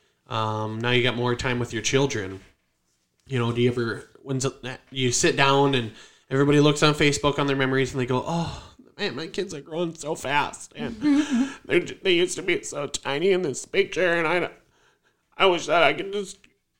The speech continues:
Speaker 1: hold them again like a baby." And it's like, well, they're still whatever age they are right this second. You know, if they're still in your house, ours are twelve and ten.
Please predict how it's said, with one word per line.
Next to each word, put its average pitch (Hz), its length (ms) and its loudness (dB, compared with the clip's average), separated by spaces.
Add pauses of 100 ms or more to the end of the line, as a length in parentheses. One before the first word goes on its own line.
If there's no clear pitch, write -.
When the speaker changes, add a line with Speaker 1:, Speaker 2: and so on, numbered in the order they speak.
(400)
Speaker 1:
hold 185 220 4
them 185 120 2
again 156 260 2
like 165 160 2
a 135 60 0
baby." 170 480 0 (400)
And 131 100 -12
it's - 120 -4
like, 123 160 2
well, 165 260 2
they're 151 140 2
still 202 460 6 (380)
whatever 165 340 2
age 160 180 0
they 135 120 6
are 131 120 4
right 123 240 2
this 123 220 -4
second. - 640 -4
You 117 100 -6
know, 117 100 -2
if - 80 -8
they're 127 120 0
still 135 240 0
in 135 60 0
your 123 100 0
house, 110 320 -2
ours 120 240 -2
are 117 80 -4
twelve 120 280 2
and 120 120 -2
ten. 98 340 -4